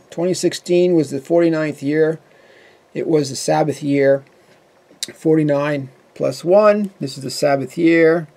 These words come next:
the three days, the three years. These are the three days of darkness report also. Three days of darkness are here, down here, okay, after twenty twenty.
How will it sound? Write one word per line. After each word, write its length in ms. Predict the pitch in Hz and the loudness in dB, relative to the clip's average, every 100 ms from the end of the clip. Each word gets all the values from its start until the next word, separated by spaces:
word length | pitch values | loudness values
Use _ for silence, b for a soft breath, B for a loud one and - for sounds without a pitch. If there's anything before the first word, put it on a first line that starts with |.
| - | -20
the 60 | |
three 240 | 117 - 147 | -10 -4 0
days, 380 | 147 147 151 139 | 2 4 2 -2
the 60 | |
three 260 | - 147 147 | -8 -4 0
years. 280 | 139 123 127 | 0 -2 -4
These 140 | 139 | -2
are 100 | 147 | -2
the 60 | 123 | -4
three 240 | - 156 | -4 -2
days 280 | 147 156 139 | 0 -2 -4
of 140 | 147 | -4
darkness 540 | - 143 120 139 127 135 | 0 2 2 -4 -8 -10
report 360 | 127 143 123 135 | -4 -2 -2 2
also. 480 | 139 135 - 127 - B B B | 2 2 -4 -6 -6 B B B
Three 180 | - 165 | 4 6
days 180 | 165 156 | 6 4
of 80 | |
darkness 800 | 135 156 147 160 156 151 - - _ b b b _ - | 4 4 4 -2 -4 -6 -14 -18 _ b b b _ -2
are 200 | 143 135 | 2 2
here, 420 | - 160 131 101 _ - _ _ _ _ _ - | 2 2 2 0 _ -20 _ _ _ _ _ -2
down 240 | 139 143 | 0 0
here, 260 | 135 117 - _ _ _ _ | -2 -2 -6 _ _ _ _
okay, 300 | _ 131 147 160 _ _ - - | _ -6 -6 -8 _ _ -20 -8
after 260 | 139 135 - | -4 -4 -6
twenty 260 | - 143 | -8 -8
twenty. 320 | 131 165 143 | -6 -6 -6